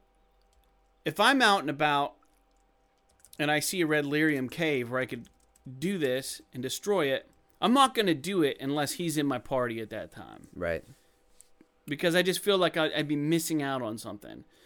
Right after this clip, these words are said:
Speaker 1: So, like, uh, I have another character. His name's Dorian.
Speaker 2: Mm-hmm.
Speaker 1: Uh, he wants me to take out some Venatari mages. That he's, he came, came to my side. He's like, "Hey," he's like, "there's some bad guys. They're my friends.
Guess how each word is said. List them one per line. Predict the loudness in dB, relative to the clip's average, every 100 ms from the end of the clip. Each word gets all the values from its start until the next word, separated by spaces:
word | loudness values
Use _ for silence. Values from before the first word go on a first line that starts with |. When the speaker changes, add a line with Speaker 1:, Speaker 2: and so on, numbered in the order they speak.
| -20 _
Speaker 1:
So, | 0
like, | 4 4 2 -4 _ _ _ _ _ _ _ _
uh, | -2 0 2 2 2 -2 -6 _ _ _ _
I | -2
have | 0 0
another | 0 -2
character. | -2 -2 -2 -2
His | -6 -4
name's | -4 -6 -6
Dorian. | -6 -4 -4 -6 -12 -18 -20 _ -10
Speaker 2:
Mm-hmm. | -8 -4
Speaker 1:
Uh, | -4 -2 -2 -4 -8 -18 _ _ _ _ _ _ -14
he | -2 0
wants | 2 2 2 -2
me | -2 2 2 0 -4 -20 _
to | -12
take | -2 -2 0
out | 0 -2 -4
some | -6 -6
Venatari | -4 -2 -2 -4 -2 0 0 0
mages. | -2 -2 -4 -8 -14 -18 -20 _ _ _ _ _ _ _
That | -6 -2
he's, | -2 0
he | 0
came, | 2 0 0
came | -2 0
to |
my | 0
side. | 0
He's | -2
like, | -4
"Hey," | -2 -4 -4 -18 _
he's | -8
like, | -6
"there's | -6 -6
some | -6
bad | -4 -4 -4
guys. | -6 -4
They're | -2
my | -2 -2
friends. | 0 2 4 2 0 -6